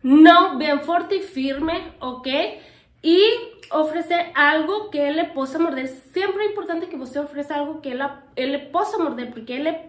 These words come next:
precisa morder, eu já falei para vocês, ok? Então isso você vai fazer quando estiver mordendo sua mão, quando ele este-, estiver mordendo os móveis, algo que ele não, não possa morder, ok?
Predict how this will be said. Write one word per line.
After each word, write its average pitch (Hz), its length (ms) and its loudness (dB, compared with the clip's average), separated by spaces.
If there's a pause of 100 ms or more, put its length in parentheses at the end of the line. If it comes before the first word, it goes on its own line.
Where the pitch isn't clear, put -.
(120)
precisa 320 580 -2
morder, 214 320 -6
eu 202 140 -8
já 220 100 -10
falei 240 240 -12
para 254 200 -12
vocês, - 480 -18 (220)
ok? 233 400 -10 (280)
Então 311 180 -2
isso 403 220 -2
você 359 280 -4
vai 330 260 -2
fazer 311 540 -4
quando 285 220 -4
estiver 277 300 -4
mordendo 285 400 -4
sua 311 280 -4
mão, 277 360 -2 (260)
quando 262 200 -4
ele 285 100 0
este-, 285 380 -6
estiver 240 420 -6
mordendo 269 580 -4 (260)
os - 160 -14
móveis, 254 680 -6
algo 240 260 -8
que - 80 -14
ele 240 180 -6
não, 254 400 -6
não 233 220 -6
possa 240 320 -8
morder, 277 500 -4 (160)
ok? 254 420 -8